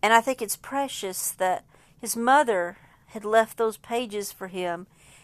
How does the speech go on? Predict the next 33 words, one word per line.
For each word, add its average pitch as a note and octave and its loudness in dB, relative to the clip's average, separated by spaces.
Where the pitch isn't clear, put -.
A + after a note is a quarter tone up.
and, F3+ -2
uh, F#3 2
it G3+ -2
was G3+ -6
Eva G#3 -6
that - -4
read G3+ -2
those F#3+ -6
pages A#3+ -6
to A#3 -10
him G#3 -8
and F#3+ -4
led A3 2
him B3+ -8
to A#3 -6
the A#3 -8
Lord, F3 -4
so A#3 6
that G#3 4
when A3 2
he C#4+ -6
died, A3+ 6
he C#4 -6
was B3+ -2
able A#3 -2
to A#3 -10
go F3 -4
and F3 -12
meet F#3 -12
his F#3+ -6
mother F3+ -2
in D#3+ -12
heaven. F3 -14